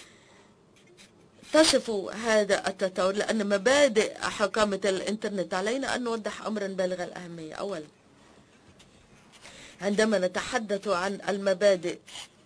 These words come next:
والأهد-، ما هي الأهداف التي نود أن نبلغها؟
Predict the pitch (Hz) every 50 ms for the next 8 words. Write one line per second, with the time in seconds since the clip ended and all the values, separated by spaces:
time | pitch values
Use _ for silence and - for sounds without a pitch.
0 | _ _ _ - - - - - 214 208 190 - - - 208 202 - 185 202 196
1 | 190 185 185 185 170 - - 214 233 233 226 240 240 226 220 202 - - - -
2 | - - 202 - - 196 208 208 190 269 262 - - - 196 185 185 - 196 196
3 | 190 190 196 185 180 202 190 - - 190 202 196 185 175 190 180 175 175 175 175
4 | 180 180